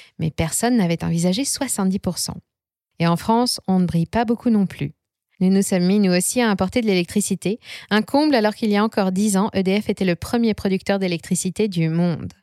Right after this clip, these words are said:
La lente descente aux enfers d'E D F depuis sa privatisation mériterait qu'on en fasse un film. Aujourd'hui, l'ancien fleuron européen de l'électron n'est plus que l'ombre de lui-même.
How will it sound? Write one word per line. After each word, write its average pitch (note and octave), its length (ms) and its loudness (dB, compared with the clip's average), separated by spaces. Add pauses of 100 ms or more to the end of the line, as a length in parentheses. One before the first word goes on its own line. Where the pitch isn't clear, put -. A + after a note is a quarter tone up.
(580)
La F3 100 0
lente B3+ 300 2
descente A3 380 0
aux F#3 80 0
enfers F#3 260 0
d'E F3+ 100 0
D F#3 220 0
F G3 60 -10
depuis F#3 220 -2
sa F3 120 0
privatisation E3+ 720 -2
mériterait F#3 380 0
qu'on F3+ 180 -4
en E3+ 80 0
fasse C#4+ 240 -4
un B3 80 2
film. D3 500 -6 (680)
Aujourd'hui, A3 340 4
l'ancien B3 320 2
fleuron A#3+ 340 2
européen G3 360 2
de F#3+ 100 0
l'électron G#3+ 720 -2
n'est F#3 120 0
plus A#3+ 160 -4
que F#3+ 120 -2
l'ombre F#3 380 2
de F3 100 0
lui-même. D#3+ 580 -2